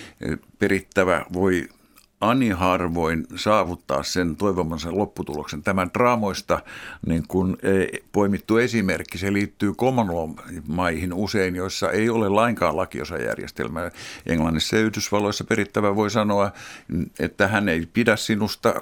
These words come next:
rintaperillinen, olet loukannut minua, minä jätän sinut täysin perinnöttömäksi. Meillä, ö, ö, perinnöttömäksi tekeminen on sidottu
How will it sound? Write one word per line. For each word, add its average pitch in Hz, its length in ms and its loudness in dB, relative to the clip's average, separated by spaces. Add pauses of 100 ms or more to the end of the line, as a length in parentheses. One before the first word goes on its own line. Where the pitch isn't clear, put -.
(180)
rintaperillinen, 101 920 2 (160)
olet 101 220 2
loukannut 104 480 0
minua, 101 300 0
minä 95 220 0
jätän 90 300 0
sinut 82 320 -6
täysin 82 340 0
perinnöttömäksi. - 800 -4 (340)
Meillä, 110 460 2 (100)
ö, 95 180 2 (440)
ö, 85 240 0
perinnöttömäksi 87 640 0
tekeminen 87 520 0
on 80 140 -2
sidottu 90 540 -2